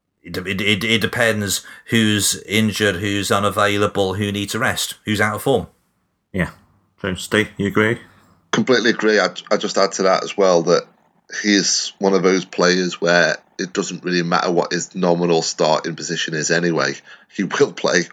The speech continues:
Speaker 3: in all of those positions during the course of a ninety minutes.
Speaker 2: Yeah. I mean, Pep's move plays around within matches as well, but, uh, I do feel that he would be a bit more comfortable wide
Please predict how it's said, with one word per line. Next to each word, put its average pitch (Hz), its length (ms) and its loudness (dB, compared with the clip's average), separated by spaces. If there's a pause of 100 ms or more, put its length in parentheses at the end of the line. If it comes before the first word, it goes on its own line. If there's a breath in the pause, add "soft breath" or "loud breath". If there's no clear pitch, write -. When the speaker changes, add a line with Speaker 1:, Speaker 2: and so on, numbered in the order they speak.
(320)
Speaker 3:
in 101 100 4
all 87 180 2
of 80 80 0
those 85 200 0
positions 85 600 -6
during 87 200 2
the 85 60 -8
course 85 240 2
of - 60 -4
a 82 40 -2
ninety 82 240 0
minutes. 87 420 -2 (680)
Speaker 2:
Yeah. 76 200 -2 (360)
I 90 40 -12
mean, 98 200 -6
Pep's - 300 -8
move 78 220 -4
plays 76 220 -2
around 76 260 -2 (100)
within 85 340 4
matches 73 420 -4
as 76 140 -6
well, 78 440 0
but, 80 160 2
uh, 78 360 2 (840 soft breath)
I 87 60 -8
do 98 200 2
feel 90 260 0
that - 120 -4
he 90 100 2
would 87 280 2
be 85 120 0
a 80 60 0
bit - 280 -2
more 78 160 -4
comfortable 78 680 -4
wide 78 420 2